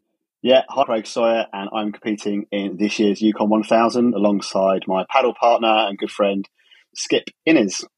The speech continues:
from the Surrey Hills Adventure Cl-, Club, or the Shack, as many of you will know it as.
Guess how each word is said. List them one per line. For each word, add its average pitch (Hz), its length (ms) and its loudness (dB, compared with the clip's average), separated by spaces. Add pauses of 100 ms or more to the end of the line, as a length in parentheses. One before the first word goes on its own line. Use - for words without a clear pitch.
(180)
from 104 300 2
the 98 300 -2
Surrey 107 280 2
Hills 101 220 0
Adventure 107 340 0
Cl-, 104 200 -2 (120)
Club, 104 200 2 (160)
or 87 200 -8
the 92 80 -14
Shack, - 400 -6
as 87 160 -10
many 92 220 -2
of 85 60 -4
you 90 160 0 (120)
will 90 100 -2
know 85 160 0
it 71 60 0
as. 82 240 -8